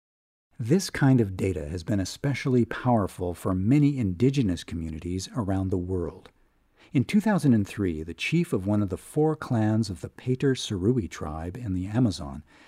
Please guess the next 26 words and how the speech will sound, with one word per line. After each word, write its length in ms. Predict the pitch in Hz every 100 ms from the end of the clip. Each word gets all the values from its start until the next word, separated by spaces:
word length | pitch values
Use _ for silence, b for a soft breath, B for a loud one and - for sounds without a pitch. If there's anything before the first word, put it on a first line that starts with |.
| b b
came 200 | 170 196
across 360 | 185 156 135
Google 440 | 123 120 135 131 -
Earth 380 | 131 113 85 101
in 100 | 98
an 120 | -
internet 460 | 143 151 131 117 -
cafe. 600 | 120 95 143 160 - _ _ _ _ _ _ -
Chief 300 | 165 175 -
Almir 480 | 120 104 107 117 123
Naryamoga 760 | 117 101 104 98 101 110 113 104
Serui 580 | - 95 101 92 71 - b b
looked 340 | 120 131 180 -
at 120 | 131
Serui 540 | - 113 95 113 143 135
territory 680 | - 135 113 - 87 80
and 160 | 87 92
realized 560 | 113 135 127 127 120 - b b
there 140 | 117
was 100 | 90
a 80 | 85
huge 380 | 78 - 165 147
amount 260 | 123 113 107
of 100 | 92
illegal 480 | 101 90 104 113
logging 540 | 110 110 123 104 82